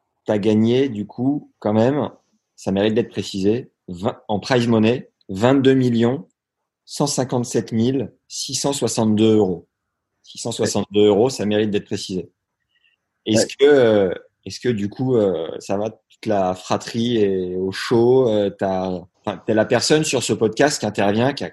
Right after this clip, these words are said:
Speaker 1: clairement gagné le plus. Enfin, c'est assez impressionnant, quoi, de l'extérieur. Quel regard tu portes sur ce montant, finalement, avec un peu de recul ?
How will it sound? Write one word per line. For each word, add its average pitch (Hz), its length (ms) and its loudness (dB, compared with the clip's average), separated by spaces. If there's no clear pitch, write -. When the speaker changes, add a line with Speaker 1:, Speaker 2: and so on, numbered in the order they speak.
Speaker 1:
clairement 117 640 0
gagné 202 300 2
le 190 100 -2
plus. 151 360 -2
Enfin, 92 100 -12
c'est 92 160 -10
assez 90 180 -8
impressionnant, 117 540 -6
quoi, 127 100 -6
de 101 60 -6
l'extérieur. 107 600 -4
Quel 127 140 4
regard 131 440 4
tu 110 160 -6
portes 120 180 -2
sur 107 140 -8
ce 113 100 -4
montant, 107 320 -2
finalement, 98 340 -6
avec 98 180 -4
un 95 60 -4
peu 98 120 -4
de 98 40 0
recul ? 95 380 -4